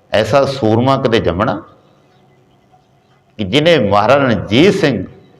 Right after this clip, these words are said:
ਕੋਈ ਮਾੜਾ ਮੋਟਾ ਰਾਜਾ ਨਹੀਂ ਹੈ, ਕਿ ਜਿੱਥੇ ਵੱਡੇ ਵੱਡੀਆਂ ਫੌਜਾਂ ਜਾਣ ਤੋਂ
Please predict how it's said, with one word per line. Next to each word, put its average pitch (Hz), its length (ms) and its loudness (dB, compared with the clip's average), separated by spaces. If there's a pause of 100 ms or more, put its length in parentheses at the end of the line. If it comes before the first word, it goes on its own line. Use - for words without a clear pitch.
(400)
ਕੋਈ 92 100 -4
ਮਾੜਾ 90 240 0
ਮੋਟਾ 120 280 2
ਰਾਜਾ 135 300 4
ਨਹੀਂ 151 280 2
ਹੈ, 101 140 -2 (1300)
ਕਿ 156 180 2
ਜਿੱਥੇ 135 800 0 (500)
ਵੱਡੇ 151 380 2
ਵੱਡੀਆਂ 147 340 0
ਫੌਜਾਂ 113 480 0
ਜਾਣ 110 300 0
ਤੋਂ 113 160 2